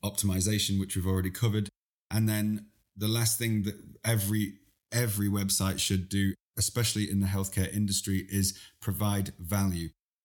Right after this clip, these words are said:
Now, you can do this in any way you want, whichever format suits you best.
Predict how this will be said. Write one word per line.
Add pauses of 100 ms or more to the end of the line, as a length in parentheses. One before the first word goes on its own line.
(120)
Now,
you
can
do
this
in
any
way
you
want,
whichever
format
suits
you (100)
best.